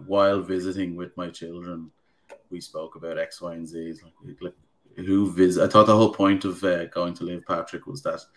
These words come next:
you'll be spending more time with your family and not having to, you know, visit your children to talk about the, the benefits of live.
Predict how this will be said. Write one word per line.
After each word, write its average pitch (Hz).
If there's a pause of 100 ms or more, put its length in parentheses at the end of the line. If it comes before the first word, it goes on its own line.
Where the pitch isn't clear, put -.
(320)
you'll 85
be 87
spending 85
more 85
time 85
with 82
your 82
family 82
and 80
not 82
having 85
to, 82
you 87
know, 85
visit 85
your 82
children 85
to -
talk 80
about 85
the, 78 (760)
the 76
benefits 82
of 80
live. 82